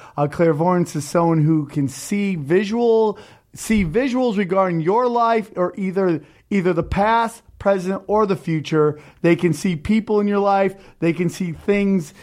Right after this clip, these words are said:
in metaphors. Often clairvoyants we see in movie clips are abstract things that release, uh, from you or your subconscious. Now,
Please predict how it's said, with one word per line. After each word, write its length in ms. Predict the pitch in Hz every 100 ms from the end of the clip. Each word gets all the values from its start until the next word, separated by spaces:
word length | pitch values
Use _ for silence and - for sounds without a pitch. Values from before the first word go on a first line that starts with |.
| -
in 180 | 165 165
metaphors. 800 | 175 220 233 233 226 226 220 - - -
Often 320 | 185 190 202
clairvoyants 640 | 175 196 175 190 190 170
we 160 | 170 165
see 200 | - 175
in 80 | 160
movie 280 | 185 185 185
clips 380 | 170 185 -
are 180 | 170 151
abstract 560 | 143 127 - 185 175 -
things 240 | 180 160
that 80 | 160
release, 440 | 151 151 160 151 - - - -
uh, 340 | 147 143 139 -
from 240 | - 156 156
you 300 | 156 170 170
or 180 | 180 151
your 180 | 156
subconscious. 800 | 151 160 147 - 175 185 185 151 165
Now, 260 | 160 147